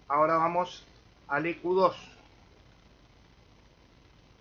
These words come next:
Tenemos ochocientos, novecientos, menos ocho, menos seis, uno y dos.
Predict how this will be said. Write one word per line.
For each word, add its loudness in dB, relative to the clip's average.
Tenemos -4
ochocientos, -4
novecientos, -2
menos -2
ocho, -2
menos -4
seis, -2
uno 2
y 0
dos. 0